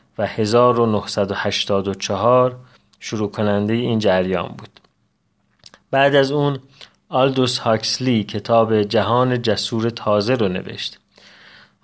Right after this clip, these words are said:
<clears throat> و کریستوفر فرانک رمان میرا رو نوشت و تروفو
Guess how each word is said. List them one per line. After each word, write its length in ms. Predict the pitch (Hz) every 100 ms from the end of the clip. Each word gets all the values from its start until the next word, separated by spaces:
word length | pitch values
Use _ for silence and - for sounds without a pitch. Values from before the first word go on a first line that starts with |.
| _ -
<clears throat> 320 | 185 151 135
و 100 | 120
کریستوفر 640 | 113 123 135 - 131 135 120
فرانک 560 | - 123 123 110 98 104
رمان 440 | 107 107 110 107
میرا 440 | 107 107 107 123
رو 140 | 113 95
نوشت 520 | 92 95 - - - _ _ _
و 80 | 110
تروفو 760 | 107 - 123 110 - 143 104